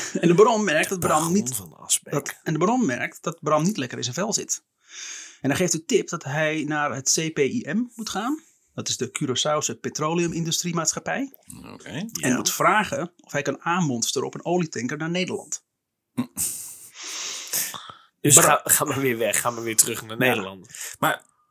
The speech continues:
Speaker 3: eh, d-,
Speaker 1: Bah.
Speaker 3: wisten zij dat het schip überhaupt naar Curaçao ging? Want het, het plan is nog steeds naar Nederlands-Indië gaan. Maar ze zijn nu zeg maar overal geweest behalve Nederlands-Indië bijna.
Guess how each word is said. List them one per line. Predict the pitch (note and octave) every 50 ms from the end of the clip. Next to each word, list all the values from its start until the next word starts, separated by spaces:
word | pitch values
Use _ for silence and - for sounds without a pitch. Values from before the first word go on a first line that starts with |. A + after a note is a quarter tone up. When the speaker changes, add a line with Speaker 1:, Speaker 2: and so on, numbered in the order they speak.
| _ _
Speaker 3:
eh, | G2+ F2+ D#2+ - - - - - - A1 - - - - - G2+ -
d-, | - - - - - - - -
Speaker 1:
Bah. | C#3 B2+ A#2+ A#2 B2+ B2 -
Speaker 3:
wisten | D3 D#3+ D#3+ - F3
zij | E3 F3+ D#3
dat | C#3+ C3
het | - B2 -
schip | - - C3+ -
überhaupt | G#2 G#2 G2+ G2+ A2 -
naar | G#2 F#2 - A2
Curaçao | G2 F2+ E2+ - - - B2 C#3+ D#3+
ging? | D#3+ - F3+ E3
Want | D#3 C#3 C#3+
het, | C#3 - - - - C#3 -
het | - B2+ B2+ -
plan | - D3+ E3 G3 F#3+
is | D3 -
nog | C3 A#2
steeds | - B2 A2+
naar | A#2 A2
Nederlands-Indië | A2 A2+ A2+ G#2+ G2+ F#2+ F2+ G#2+ B2 B2+ G#2+ F2+ E2
gaan. | - D#2 D#2 E2 F#2+
Maar | G2+ -
ze | A2+
zijn | A2 A#2 A2+ A2+
nu | A2
zeg | G#2 G#2+ G2+
maar | G#2+ G#2 - -
overal | A#2+ D3 D#3+ C#3 B2+ A#2 A2+ A2
geweest | G#2 - F2+ G2 G2+ A#2 A2 -
behalve | - F2+ F2 F#2+ G2 F#2+
Nederlands-Indië | E2+ D#2+ E2+ E2 D#2+ D#2 F2 F#2+ F2+ D2 B1+ A1 -
bijna. | - A1+ - - - - - - - -